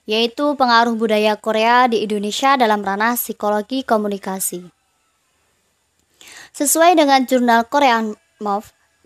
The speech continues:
Pariwisata Soft Power dan Gerakan Ekspansi Budaya Pop oleh Rani Rastati, yaitu peneliti P M B L I P I dan juga jurnal Kolonialisme Budaya Korea melalui K-drama populer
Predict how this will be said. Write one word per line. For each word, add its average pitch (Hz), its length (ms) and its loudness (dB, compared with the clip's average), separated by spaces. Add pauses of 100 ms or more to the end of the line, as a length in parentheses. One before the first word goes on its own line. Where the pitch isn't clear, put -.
(120)
Pariwisata 233 720 0
Soft - 240 -12
Power 269 400 2
dan 233 160 0
Gerakan 202 480 -4
Ekspansi 277 720 -2
Budaya 214 400 0
Pop 208 480 -2
oleh 196 240 -4 (160)
Rani 285 320 4
Rastati, 247 800 -4 (720)
yaitu 254 480 0
peneliti 262 560 -2
P - 80 -14
M 220 320 -2
B 240 80 0
L 220 240 -4
I - 0 -
P 220 160 -6
I 254 320 -4
dan 214 160 -2
juga 208 480 -4
jurnal 190 560 -4
Kolonialisme 294 880 0
Budaya 220 560 2
Korea 214 560 2
melalui 214 480 2
K-drama 240 720 2
populer 214 480 -2